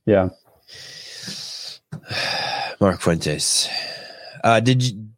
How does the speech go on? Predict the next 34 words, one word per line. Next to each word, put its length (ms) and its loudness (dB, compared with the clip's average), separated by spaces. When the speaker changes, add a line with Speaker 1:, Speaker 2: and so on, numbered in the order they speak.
Speaker 2:
do 100 4
we 80 6
need 160 6
to 80 4
start 240 4
posting 300 4
Eagles 320 4
to 100 -2
fight 200 6
off 200 4
the 80 -2
Bats 360 6
when 140 2
they 300 2
then 160 6
just 200 2
count, 380 4
then 200 4
just 200 2
count 260 4
how 140 4
many 240 6
are 100 6
left 300 4
after 320 4
the 200 0
<laughs> 120 -20
pod 320 2
to 60 4
see 340 4
who 160 4
won? 320 4
<laughs> 140 -12
Oh, 480 0